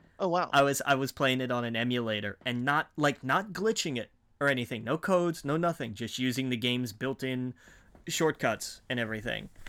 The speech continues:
Speaker 2: Um, 'cause if in two one is your first, uh, is the first chance you get to warp to, uh, was it Star World, right?
Speaker 1: Yep, yep.
Speaker 2: And if you bounce, if you,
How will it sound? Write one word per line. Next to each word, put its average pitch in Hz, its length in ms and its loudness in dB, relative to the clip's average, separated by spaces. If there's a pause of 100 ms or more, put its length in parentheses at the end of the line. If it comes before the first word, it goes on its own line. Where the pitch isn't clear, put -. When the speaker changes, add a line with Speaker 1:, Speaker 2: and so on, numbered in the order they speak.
(500)
Speaker 2:
Um, 113 400 2 (800)
'cause 135 200 0
if 143 300 -2
in 143 240 2
two 208 240 2
one 175 360 2
is 135 260 0
your 135 120 0
first, - 760 -4 (800)
uh, 110 400 0
is 131 140 -2
the 127 80 -4
first 156 280 -2
chance 156 240 0
you 147 60 -2
get 151 180 0
to 147 100 -2
warp 123 460 -2
to, 123 540 -2 (160)
uh, 104 360 -4
was 127 160 -4
it 76 80 -10
Star 131 320 0
World, 139 380 0 (220)
right? 135 280 0 (460)
Speaker 1:
Yep, 185 180 2 (120)
yep. 180 160 0
Speaker 2:
And 143 120 4
if 139 160 0
you 160 100 4
bounce, 143 680 2
if 143 160 -4
you, 139 260 2